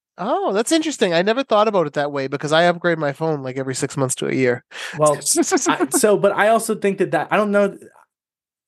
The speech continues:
Speaker 2: I shouldn't say, I shouldn't say normal, but I think you upgrade your
Speaker 1: No,
Speaker 2: phone
Speaker 1: I am
Speaker 2: a lot.
Speaker 1: Yes, I am not a normal person. Actually, this is the first phone that I've gone the full two years with <laughs>
Speaker 2: I
Speaker 1: without
Speaker 2: u-,
Speaker 1: upgrading.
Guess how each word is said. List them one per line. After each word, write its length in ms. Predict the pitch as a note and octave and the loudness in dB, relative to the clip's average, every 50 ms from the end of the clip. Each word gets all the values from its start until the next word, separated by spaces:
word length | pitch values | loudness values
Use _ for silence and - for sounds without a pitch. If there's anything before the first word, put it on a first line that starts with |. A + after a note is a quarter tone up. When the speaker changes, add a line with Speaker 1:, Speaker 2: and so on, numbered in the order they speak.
| _ B2+ - - | _ -12 -4 0
Speaker 2:
I 120 | D#3+ E3 | 0 0
shouldn't 260 | D#3+ G#3+ A3 F#3+ E3+ | 2 0 -2 -2 -2
say, 180 | - D#3+ C#3+ C#3 - | -2 -2 -2 -4 -6
I 80 | - C#3+ | -6 -8
shouldn't 220 | C#3+ F#3+ F3 D3+ | -6 -8 -8 -6
say 100 | - C#3+ | -6 -8
normal, 480 | B2 A#2+ B2 B2 A2+ G#2+ G#2+ G2+ - G#2+ | -6 -6 -6 -6 -6 -6 -6 -10 -10 -6
but 200 | - A#2+ - - | -4 -4 -2 0
I 100 | C#3 C#3+ | -2 0
think 260 | - A#3+ A#3 - - | 2 0 0 0 2
you 160 | D#3+ F#3 E3 | 2 2 2
upgrade 280 | D#3 D3+ - E3 D#3 C#3 | 2 2 0 0 0 2
your 80 | D#3 E3+ | 2 2
Speaker 1:
No, 40 | |
Speaker 2:
phone 180 | D3+ B2+ A#2 A#2+ B2+ | 2 2 0 0 2
Speaker 1:
I 180 | F3 F#3+ G3+ | 2 4 4
am 160 | G#3 G3+ F#3 F3+ | 4 2 2 0
Speaker 2:
a 40 | |
lot. 380 | B2+ A#2+ G#2+ F2 - - - - _ _ _ _ | 0 0 0 0 0 -2 -8 -14 _ _ _ _
Speaker 1:
Yes, 280 | - G3+ F3+ D#3 - - | -2 0 0 0 0 0
I 140 | E3+ F#3 F#3+ | 0 2 2
am 140 | G3 F#3+ F#3+ | 2 2 2
not 220 | G3 F#3+ F#3+ F#3 | 2 2 2 0
a 80 | F#3 E3+ | 0 -2
normal 400 | E3+ E3+ E3 D#3+ D#3+ E3 D#3+ D3 | -2 -2 -2 -2 -2 -2 -4 -4
person. 400 | - D#3 D3 C3+ B2+ - C3+ B2 | -4 -4 -6 -6 -6 -8 -6 -2
Actually, 340 | C3+ D#3 E3+ E3 - E3+ D#3 | 0 0 2 2 2 0 2
this 180 | D3+ E3+ E3+ F#3 | 2 2 0 0
is 100 | G#3+ G3 | -2 -2
the 80 | G3 F3+ | -2 0
first 300 | - F3+ F3 E3+ - - | 0 0 -2 -2 -2 -2
phone 240 | - E3+ D#3+ D3+ C#3+ | -2 -2 -2 -2 -2
that 100 | C3+ C3+ | 0 0
I've 180 | C3+ C3+ C3 - - _ - | 0 0 -2 -6 -18 _ -10
gone 220 | C#3+ C#3+ C#3 C#3 C#3 | -4 -2 0 0 0
the 60 | B2+ | -4
full 220 | - - D3+ C#3+ | -6 -4 -4 -4
two 220 | C#3 - - D3+ C#3+ | -4 -4 -4 -2 -2
years 440 | C3+ C3 C3 B2 B2 A#2+ - - - - - - - - _ - | 0 2 2 2 2 0 -4 -8 -12 -14 -20 -20 -20 -20 _ -4
with 420 | C#3+ C#3 D3 C#3 - - - - - - - | 0 2 2 2 0 -4 -6 -8 -8 -10 -6
<laughs> 80 | _ - | _ -2
Speaker 2:
I 120 | D4 - F3 | 0 2 2
Speaker 1:
without 320 | G3 F#3+ E3 E3+ E3 E3 | 4 4 4 4 4 4
Speaker 2:
u-, 60 | A#3+ C#3+ | 4 2
Speaker 1:
upgrading. 560 | D3 - - D3 C#3 C3+ C3 C3 C3 C3+ | 0 0 0 -2 -2 -2 -2 -4 -8 -12